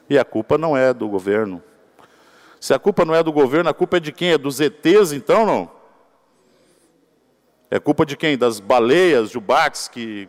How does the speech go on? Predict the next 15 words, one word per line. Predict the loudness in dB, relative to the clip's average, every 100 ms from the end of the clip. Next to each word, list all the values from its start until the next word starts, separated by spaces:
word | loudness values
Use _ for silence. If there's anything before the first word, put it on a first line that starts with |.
| -6
passam | -4 -4 -6 -10
aí | -8
na | -8
frente | -8 -10 -12
do |
Estado? | -6 -4 -4
De | -8
quem | -6 -2
que | -2
é |
a |
culpa? | 0 -2 -2 -14 _ _ _ _ _ _ _ _ _ _ _ _ _ _ _ _ _ _ _ _ _ -20 _ _ -20 _ _ _ _ _ _ _ _ _ _ _ -4
Nossa | -2 -2 -4
sorte | 0 0 0 -14
que | -10 -8 -6 -8